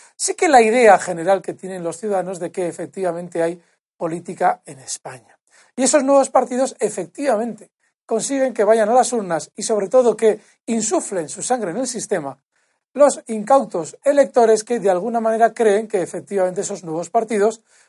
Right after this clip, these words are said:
van de alguna manera a crear algo nuevo en España. De ahí la idea peligrosa del regeneracionismo a la que hacía alusión Pedro, y de ahí a ese peligro que, derivando de la idea de Pedro, comento yo en torno a la posibilidad de que durante los próximos años, sobre todo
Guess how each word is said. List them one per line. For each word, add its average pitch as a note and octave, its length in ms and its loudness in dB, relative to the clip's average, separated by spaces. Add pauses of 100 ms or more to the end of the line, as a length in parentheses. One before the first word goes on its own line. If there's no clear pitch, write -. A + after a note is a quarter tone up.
(120)
van A#3+ 180 4
de B3 80 4
alguna A3+ 300 2
manera G#3 320 4
a G#3 80 4
crear F#3 240 2
algo F3 260 2
nuevo E3 360 0
en C#3+ 120 -6
España. C3+ 480 -8 (460)
De F#3 140 2
ahí G3 120 6
la A3+ 140 6
idea G#3 320 6
peligrosa G3 500 0
del D#3+ 120 -2
regeneracionismo E3 880 -6
a - 40 -6
la C#3 120 -6
que E3 80 -12
hacía F#3 200 -4
alusión G3+ 340 -6
Pedro, G3 340 4 (400)
y D#4 100 -2
de D#4+ 120 4
ahí G#3+ 280 4
a G#3+ 140 2
ese A#3+ 180 -4
peligro F#3+ 460 -4
que, F#3+ 260 -6 (300)
derivando F3 560 2
de D3+ 80 -4
la D3+ 100 -4
idea F3 240 2
de G#3 100 2
Pedro, G3+ 380 2 (240)
comento A3+ 400 -2
yo G3+ 220 4
en F#3+ 100 -4
torno F#3+ 300 -2
a F#3+ 40 2
la G3+ 140 4
posibilidad G#3 540 -2
de F3+ 100 -6
que F#3+ 140 -2
durante E3 320 -6
los D3+ 160 -10
próximos A3+ 440 -8
años, G#3+ 220 -6
sobre F3+ 240 -8
todo G#3 280 0